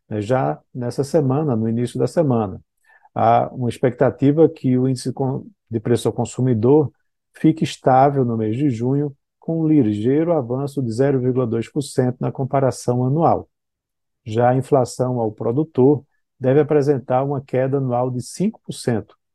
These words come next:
o nono mês seguido de contração para o índice. Já na sexta-feira, o mercado vai repercutir os dados da balança comercial chinesa para o mês de junho, O mercado projeta um recuo de três por cento nas exportações e dois por cento nas importações.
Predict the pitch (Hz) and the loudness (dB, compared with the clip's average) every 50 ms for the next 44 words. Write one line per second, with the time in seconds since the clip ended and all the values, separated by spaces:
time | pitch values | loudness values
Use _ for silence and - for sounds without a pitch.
0 | _ _ - 123 117 113 120 123 143 156 160 143 131 127 143 147 - - 160 131 | _ _ -4 -2 0 2 4 4 4 2 2 2 4 4 4 2 2 -2 -4 -2
1 | 113 113 120 117 117 117 117 113 113 - - 131 110 - 139 135 117 - - 110 | 0 0 0 0 -2 -4 -6 -6 -8 -8 -8 -8 -6 -2 -2 -2 -2 -4 -4 -6
2 | 107 110 - 127 127 143 143 117 85 - - - - - _ _ _ - - _ | -6 -6 -6 -4 -4 -2 -2 -4 -4 -6 -10 -16 -20 -20 _ _ _ -20 -20 _
3 | _ _ _ _ _ 127 131 180 202 208 208 196 147 - - 208 196 196 - - | _ _ _ _ _ -2 2 2 4 4 4 2 0 0 2 2 2 4 4 0
4 | - - - - 135 135 135 135 139 139 139 - _ _ _ _ _ _ _ _ | 0 0 2 4 6 6 6 6 4 0 -2 -8 _ _ _ _ _ _ _ _
5 | 131 131 135 127 117 - - 135 143 135 135 131 139 120 135 143 139 147 147 139 | -4 -2 -2 -2 -4 0 2 2 2 2 2 0 0 2 2 0 0 0 -2 0
6 | - 139 120 - - 151 143 131 120 117 131 135 139 131 127 143 139 123 131 135 | 0 -2 -2 0 2 2 2 2 0 0 0 0 0 0 0 -2 0 0 0 -2
7 | 143 139 139 139 - 135 135 131 - - 143 135 - - 160 143 127 123 127 131 | -2 -4 -8 -10 -10 -8 -8 -4 -2 -2 -2 -2 -2 -2 -2 0 2 4 4 4
8 | 123 139 143 139 170 175 180 175 165 160 160 156 165 175 156 135 127 139 147 160 | 4 2 0 0 2 0 0 0 0 0 0 0 0 -2 -4 -4 -2 -2 -2 0
9 | 156 147 120 92 85 82 _ _ _ _ _ _ _ _ _ _ _ _ _ 120 | 0 0 -2 -4 -6 -10 _ _ _ _ _ _ _ _ _ _ _ _ _ -4
10 | 117 127 117 107 - 131 127 135 135 135 143 147 123 110 127 139 139 156 139 131 | -4 -2 -4 -2 0 0 2 2 2 0 2 2 2 2 2 0 0 -2 0 0
11 | 143 135 139 - - 139 143 139 131 117 113 120 - - _ 147 175 202 196 - | 0 -2 -2 -2 -2 -2 0 0 -2 -4 -6 -6 -8 -4 _ 0 2 2 2 -2
12 | - - 190 - - - - 156 165 160 - 151 143 139 131 120 120 - - 135 | -4 -8 -8 -8 -8 -2 -2 -2 -2 -2 -6 -6 -2 -2 -2 -2 -4 -4 -6 -6
13 | 123 - 135 113 - - 120 127 139 135 147 160 143 117 101 110 113 127 151 165 | -2 0 -2 -2 -2 -4 -4 -4 -2 -2 -2 -2 -2 -2 0 2 4 4 4 2
14 | 160 - _ 180 151 - - 139 135 135 139 - 139 135 135 147 139 151 151 143 | 2 -4 _ -10 -10 -8 -8 -8 -8 -6 -6 -6 -4 -4 -4 -4 -4 -4 -4 -4
15 | 180 170 156 - - 113 104 98 98 - _ | -2 -4 -6 -4 -6 -6 -6 -6 -10 -14 _